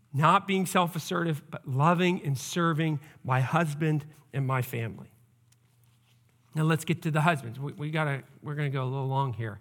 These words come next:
Gotta talk to my husbands. We get one verse. We get one verse, husbands. And so we, we really gotta zero in on this, okay? Verse seven, "Husbands, likewise husbands, live with your wives in an understanding way, showing honor to the woman as the weaker vessel,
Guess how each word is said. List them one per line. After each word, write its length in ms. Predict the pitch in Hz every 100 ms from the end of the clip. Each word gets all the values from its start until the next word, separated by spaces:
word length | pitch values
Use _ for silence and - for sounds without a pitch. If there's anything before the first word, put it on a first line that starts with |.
| - - -
Gotta 200 | - 190
talk 260 | 185 214 -
to 80 | 180
my 100 | 165
husbands. 500 | 196 220 156 151 - - - -
We 120 | 185
get 160 | 226 202
one 240 | 220 220
verse. 580 | 185 233 208 - - - _ _ _ _ _ _ _ _ _ -
We 80 | 170
get 160 | 208
one 200 | 202 226
verse, 260 | 185 233 214
husbands. 580 | 208 190 151 190 180 - - - _ _ _ -
And 100 | 156
so 140 | 185
we, 180 | 175 214
we 300 | 208 180 226
really 680 | 196 175 196 220 226 226 214
gotta 320 | 196 202 196
zero 440 | 160 190 208 202 196
in 120 | 196
on 200 | 180 175
this, 480 | 143 110 - - - _ -
okay? 340 | 180 170 185 185 - - - _ _ _ _ -
Verse 200 | 180 185
seven, 440 | - 226 180 139
"Husbands, 680 | 127 175 170 165 214 226 - -
likewise 420 | 165 180 196 185
husbands, 420 | 196 180 156 139
live 260 | 143 180 180
with 140 | 202
your 100 | 208
wives 340 | 175 165 156 147
in 100 | 151
an 120 | 151
understanding 560 | 156 170 - 165 170
way, 200 | 151 123
showing 340 | 117 - 156 156
honor 300 | 147 165 196 202
to 140 | 214
the 100 | 202
woman 280 | 180 180 170
as 140 | 160
the 100 | 147
weaker 280 | 139 160 175
vessel, 440 | 147 131 - 143